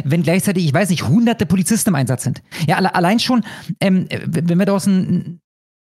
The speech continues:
ein statistisches Rechenspiel machen, ist die Wahrscheinlichkeit sehr viel höher, dass diese Löwin dann von irgendwem gefunden wird, äh, und nicht vom Remo-Clan.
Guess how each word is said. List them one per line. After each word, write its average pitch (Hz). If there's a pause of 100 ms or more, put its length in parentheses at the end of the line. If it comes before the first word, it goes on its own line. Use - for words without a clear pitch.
(140)
ein 185
statistisches 196
Rechenspiel 202
machen, 127 (240)
ist -
die 202
Wahrscheinlichkeit 190
sehr 143
viel 151
höher, 139 (280)
dass -
diese 156
Löwin 160
dann 156
von 160
irgendwem 151
gefunden 139
wird, 165 (240)
äh, 156
und 180
nicht 180
vom 170
Remo-Clan. 127